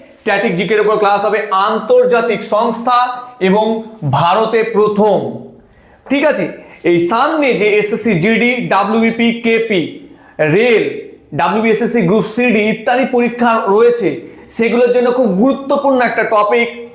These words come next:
সেটা হচ্ছে আন্তর্জাতিক সং-, সংস্থা এবং ভারতে প্রথম। তাহলে চলো শুরু করি। আর স্বপ্ননীল ডিফেন্স একাডেমিতে সবাইকে স্বাগত। যদি সরকারি চাকরি পেতে চাও তাহলে চোখ রাখো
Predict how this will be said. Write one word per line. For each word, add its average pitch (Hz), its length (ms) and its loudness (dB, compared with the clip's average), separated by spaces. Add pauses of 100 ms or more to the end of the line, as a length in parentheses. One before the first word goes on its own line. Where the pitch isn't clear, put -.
সেটা 196 160 0
হচ্ছে 208 140 0
আন্তর্জাতিক 208 580 0
সং-, 226 280 0 (420)
সংস্থা 226 640 0 (180)
এবং 208 300 2
ভারতে 180 360 2
প্রথম। 170 440 -2 (380)
তাহলে 214 220 0 (120)
চলো 262 640 2
শুরু 262 180 2
করি। 269 460 0
আর 185 140 0
স্বপ্ননীল 226 520 0
ডিফেন্স 220 240 2
একাডেমিতে 214 440 2
সবাইকে 196 340 0
স্বাগত। 220 640 2 (300)
যদি 240 280 2
সরকারি 233 340 2
চাকরি 233 220 0
পেতে 226 280 0
চাও 233 180 2
তাহলে 226 380 2 (1300)
চোখ 254 300 2
রাখো 254 320 4